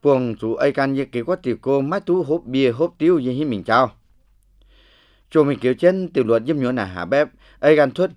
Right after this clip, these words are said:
lấy mình bị như kiểu có dùng chả xì diêm nái bé, liềm bé, mình cháu diêm nhỏ này,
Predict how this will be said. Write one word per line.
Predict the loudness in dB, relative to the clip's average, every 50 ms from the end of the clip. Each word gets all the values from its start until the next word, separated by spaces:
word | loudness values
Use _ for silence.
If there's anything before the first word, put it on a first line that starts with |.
| _
lấy | -2 0 2 2 2
mình | 0 -2 -6 -6 -8
bị | -8 -6
như | -4 -4 -6
kiểu | -4 -4 -4 -2
có | -2 -2
dùng | -2 -4 -6 -6
chả | -4 -2 -2
xì | -2 -4 -8 -8 -8 -6 -6 -6 -4 -4
diêm | -4 -2 -2
nái | -2 -4 -4
bé, | -2 -2 0 0 0 -2 _ _ -20 _ _
liềm | -4 -2 0 0 0 0
bé, | -2 -2 -2 -4 -6 _ _ _ _ -6
mình | -4 -4 -2 -4 -4
cháu | -2 2 4 4 4 4 2 -2 -6
diêm | -6 -4 -4 -2
nhỏ | -2 -2 -2 -2
này, | -2 -2 -4 -6